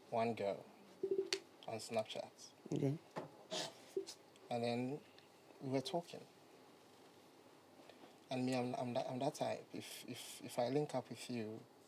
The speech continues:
Speaker 1: on Snapchat, social media, the next thing I have to come and see you.
Speaker 2: One, two, you're about
Speaker 1: Hey,
Speaker 2: to
Speaker 1: my about
Speaker 2: yeah.
Speaker 1: female show.
Speaker 2: One, two, you're above
Speaker 1: I have to
Speaker 2: you.
Speaker 1: know who I'm dealing with.
Speaker 2: Yeah, man.
Speaker 1: You understand?
Speaker 2: Yeah, true.
Speaker 1: So long as you're in Accra,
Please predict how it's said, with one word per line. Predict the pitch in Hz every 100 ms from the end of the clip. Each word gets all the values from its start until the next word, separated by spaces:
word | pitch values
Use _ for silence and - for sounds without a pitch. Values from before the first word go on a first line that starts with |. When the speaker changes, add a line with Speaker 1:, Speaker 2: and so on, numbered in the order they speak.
| - - - - - - -
Speaker 1:
on | 117
Snapchat, | 113 - 117 - 117 - - -
social | - 123 -
media, | 117 110 - - - - - - - - - -
the | -
next | 120 151 -
thing | - 113
I |
have | 127
to | -
come | -
and | 110 101
see | -
you. | 101 95 - - - - - - - - - - - - - - - - - -
Speaker 2:
One, | - 120
two, | 120 117
you're | 107
about | 113 113
Speaker 1:
Hey, | 185 160 131
Speaker 2:
to |
Speaker 1:
my | 123
about | 139 139
Speaker 2:
yeah. | 107
Speaker 1:
female | 127 127
show. | 110 - 147 135 131 - - - - - -
Speaker 2:
One, | 120 127
two, | -
you're | 120
above | 117 117
Speaker 1:
I | 127
have | 151
to | 151
Speaker 2:
you. |
Speaker 1:
know | 151 160 156
who | 147
I'm | 147 127
dealing | 143 151 147
with. | 123 -
Speaker 2:
Yeah, | 113
man. | 107 101 104
Speaker 1:
You | - 123
understand? | 117 - 127 113
Speaker 2:
Yeah, | 98
true. | - 104 - - -
Speaker 1:
So | 139
long | 175 175
as | 165
you're | 143
in | 131
Accra, | 123 - 131